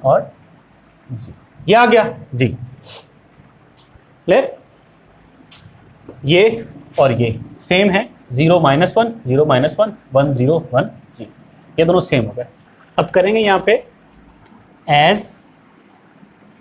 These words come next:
b minus b transpose का whole transpose इक्वल है, ये किसके इक्वल है? माइनस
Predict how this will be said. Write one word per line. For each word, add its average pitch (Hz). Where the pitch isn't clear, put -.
b 156
minus 135
b 147
transpose 156
का 135
whole 226
transpose 165
इक्वल 196
है, 165
ये 165
किसके 196
इक्वल 226
है? 269
माइनस 147